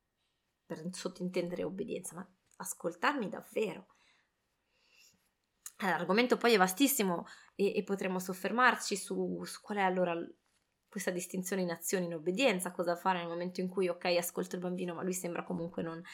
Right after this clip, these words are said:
<laughs> non fare, e se questa cosa è davvero importante, come mi posso comportare, come posso nel dettaglio modificare il mio modo di comunicare, come posso accompagnare il mio bambino in tutto questo,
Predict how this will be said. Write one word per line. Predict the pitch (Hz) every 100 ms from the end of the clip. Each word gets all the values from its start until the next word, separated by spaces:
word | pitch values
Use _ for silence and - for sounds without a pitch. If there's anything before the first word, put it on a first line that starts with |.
| - - - -
<laughs> | - - 214
non | 208 185
fare, | 185 180 247 190 175
e | 190 -
se | -
questa | 175 180 185
cosa | 185 180
è |
davvero | 170 170 170
importante, | 170 185 - 247 220 180
come | 170 165
mi | 170
posso | 175 180 180
comportare, | 180 170 175 180 285 240 180 - - - - _
come | - 302 277
posso | 240 220 -
nel | 208 190
dettaglio | 190 190 202 190
modificare | 180 175 - 190 285 247
il | 202
mio | 185
modo | 180 180
di | 180
comunicare, | 185 180 180 180 151 208 185
come | - 233
posso | 247 226 226
accompagnare | 196 202 190 185 233 226
il | 185
mio | 180
bambino | 180 208 220
in | 170
tutto | 180 -
questo, | 370 - -